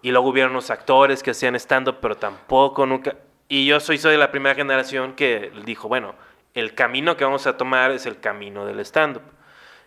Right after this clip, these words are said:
Y de ellos yo creo que probablemente fui el que, pues, probablemente de los que más le estaba echando ganas, porque,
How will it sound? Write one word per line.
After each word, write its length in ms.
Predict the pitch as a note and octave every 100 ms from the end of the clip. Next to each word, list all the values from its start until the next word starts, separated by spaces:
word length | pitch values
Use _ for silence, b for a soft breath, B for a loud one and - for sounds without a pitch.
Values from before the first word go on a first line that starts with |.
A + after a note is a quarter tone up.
| b -
Y 140 | D3
de 220 | C#3+ D3+
ellos 280 | D3+ D3+ D3
yo 160 | D3 D3
creo 200 | C#3 C3
que 80 | C3+
probablemente 680 | C3+ B2 B2+ B2+ A#2 -
fui 560 | B2 - A#2+ A#2 A#2 -
el 280 | A2+ G#2 F#2+ -
que, 640 | - G2 F#2+ F#2+ F#2+ G2 _ _ b b b _
pues, 140 | - -
probablemente 500 | G#3+ F#3 F3 E3+ D#3+
de 80 |
los 220 | C3+ A#2 -
que 160 | C3
más 680 | B2 C3 C3+ C3 C3 C3 -
le 120 | B2
estaba 340 | A2 - B2 A#2+
echando 400 | - B2 A#2+ A#2
ganas, 300 | A#2 A#2+ -
porque, 400 | A2 - G#2